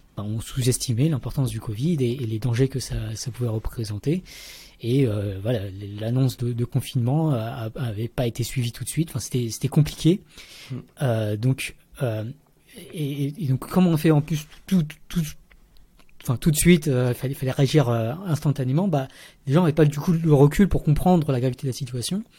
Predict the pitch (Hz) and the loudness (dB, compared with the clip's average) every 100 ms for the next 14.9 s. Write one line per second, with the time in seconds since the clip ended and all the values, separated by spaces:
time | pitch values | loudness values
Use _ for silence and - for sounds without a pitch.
0 | - - - - 120 - 202 151 147 139 | -20 -20 -20 -10 -4 4 4 4 2 4
1 | 196 165 139 190 - 147 156 147 - 175 | 4 4 2 -2 0 2 4 2 0 -4
2 | 151 - _ _ - 123 - 139 135 151 | -4 -8 _ _ -12 -10 -4 -4 -4 -4
3 | 131 - 135 139 214 151 131 - 147 147 | -6 -2 0 4 4 2 -2 -4 -2 -2
4 | 135 156 - 131 139 143 196 220 - - | -2 -4 -6 -2 0 2 2 -2 -8 -20
5 | - _ 135 131 139 170 156 147 139 190 | -20 _ -4 -2 -2 -2 2 4 6 4
6 | 139 139 139 139 156 160 - 131 131 127 | 4 0 2 2 2 0 -4 -4 -4 -4
7 | 151 170 185 185 127 127 120 117 117 120 | -6 -8 -10 -10 -8 -8 -8 -8 -8 -8
8 | 117 123 - - 139 131 123 139 123 131 | -4 -4 -6 -12 -8 -6 -4 -2 -2 0
9 | 180 139 123 - - 143 139 175 131 147 | 0 0 -2 -12 -6 0 0 0 0 2
10 | 139 120 127 196 - - - - - - | 2 0 0 -2 -4 -10 -18 -20 -20 -20
11 | - _ - 147 175 143 - 135 220 - | -20 _ 0 2 4 2 2 6 6 6
12 | 135 131 135 147 139 131 120 143 156 160 | 0 -6 -6 -6 -4 -6 0 2 2 0
13 | - 123 123 113 117 131 156 - 151 139 | -2 -2 -2 -2 -4 -4 -4 2 6 8
14 | 196 170 139 131 120 170 180 123 | 10 8 4 2 2 2 2 0